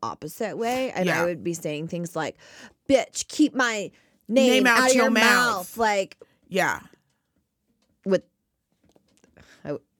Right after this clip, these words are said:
Speaker 1: I hope you guys are watching.
Speaker 2: Yeah,
Speaker 1: Like,
Speaker 2: yeah.
Speaker 1: and, um,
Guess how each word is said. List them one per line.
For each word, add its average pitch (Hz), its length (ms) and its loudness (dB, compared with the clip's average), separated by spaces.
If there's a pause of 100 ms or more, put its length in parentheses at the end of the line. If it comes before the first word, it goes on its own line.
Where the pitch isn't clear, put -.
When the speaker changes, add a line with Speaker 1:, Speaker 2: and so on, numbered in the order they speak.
Speaker 1:
I 147 100 -2
hope 160 180 -4
you 160 80 -6
guys 160 180 -2
are 135 60 -6
watching. 151 500 -6
Speaker 2:
Yeah, 180 380 -2
Speaker 1:
Like, 214 240 0
Speaker 2:
yeah. 165 160 -2
Speaker 1:
and, 196 360 -4
um, 160 540 -8